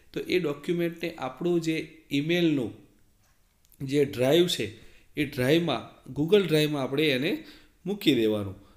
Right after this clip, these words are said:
અને એમાંથી આપણે link આમાં કરી શકશું. હવે હું તમને એક, અ, મારી બીજું જે ડ્રાઈવનો video છે એમાંથી આપી, સમજાવું છું. તો મેં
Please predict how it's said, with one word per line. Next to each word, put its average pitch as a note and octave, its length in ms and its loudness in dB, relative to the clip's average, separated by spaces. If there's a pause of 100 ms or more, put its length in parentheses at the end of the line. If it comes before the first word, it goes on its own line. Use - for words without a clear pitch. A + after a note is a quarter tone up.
(120)
અને D3+ 140 -4 (220)
એમાંથી F3+ 440 -2
આપણે D#3 260 0
link C#3+ 320 0 (600)
આમાં C3 280 -6
કરી B2+ 160 -2
શકશું. A2 480 -12 (200)
હવે D#3 160 0
હું E3+ 180 0
તમને E3+ 240 -2
એક, D#3+ 260 0 (300)
અ, - 40 -8 (440)
મારી C#3 300 2
બીજું D#3 360 2
જે D3 140 2
ડ્રાઈવનો D3 480 2
video D3 300 2
છે C#3+ 140 -2
એમાંથી C#3 320 -2
આપી, A#2+ 220 -6 (140)
સમજાવું A#2 480 -4
છું. - 280 -4 (600)
તો F3 420 0 (360)
મેં D#3+ 360 0